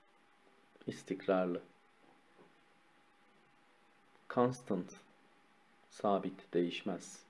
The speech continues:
Constantly, sürekli olarak,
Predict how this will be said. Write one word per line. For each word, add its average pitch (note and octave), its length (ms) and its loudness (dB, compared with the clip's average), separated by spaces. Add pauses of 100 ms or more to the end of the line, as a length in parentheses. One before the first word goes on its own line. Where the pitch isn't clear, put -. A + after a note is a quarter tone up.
(2000)
Constantly, A2 760 2 (920)
sürekli G#2 480 2
olarak, F#2 420 0